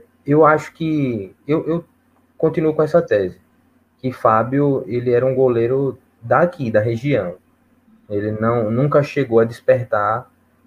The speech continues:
é, assim, muito esses olhares dos times de fora como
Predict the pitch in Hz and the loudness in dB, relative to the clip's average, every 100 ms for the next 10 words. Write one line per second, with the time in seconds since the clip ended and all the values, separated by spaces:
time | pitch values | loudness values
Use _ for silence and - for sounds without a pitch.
0 | - 104 - 123 113 - 120 113 117 127 | -6 -4 -4 -6 -8 -10 -6 0 0 0
1 | 131 120 120 113 120 113 117 - 113 113 | 0 -2 -2 2 4 4 4 2 0 -6
2 | 113 - 110 107 110 - 107 107 110 - | -8 -8 -8 -8 -10 -6 2 2 2 -2
3 | 117 123 139 | -4 -2 -6